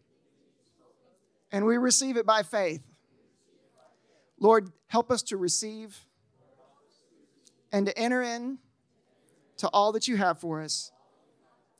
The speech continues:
Be the Lord over every area and every thought in Jesus' name.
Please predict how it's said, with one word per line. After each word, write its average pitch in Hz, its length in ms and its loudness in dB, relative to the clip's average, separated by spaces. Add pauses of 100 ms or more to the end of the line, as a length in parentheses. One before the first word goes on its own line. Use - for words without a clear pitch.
(280)
Be 226 160 -2
the 220 120 4
Lord 214 340 4
over 180 300 -2
every 208 300 -6
area 175 500 -8 (1800)
and 196 120 0
every 247 280 2
thought 190 540 0 (840)
in 208 160 2
Jesus' 247 460 0
name. 180 440 -4